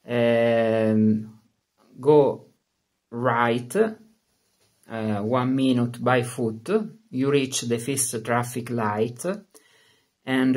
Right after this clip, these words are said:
you cross the street. On the other side, uh, you see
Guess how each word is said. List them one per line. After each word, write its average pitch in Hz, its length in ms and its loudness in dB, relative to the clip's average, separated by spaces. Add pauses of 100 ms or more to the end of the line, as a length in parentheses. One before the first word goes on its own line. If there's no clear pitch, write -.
you 160 160 2
cross 143 540 4
the 127 160 -6
street. 110 580 -2 (440)
On 135 160 -2
the 160 80 0
other 165 180 2
side, 147 720 0
uh, 135 500 -2
you 156 240 0
see 147 500 -2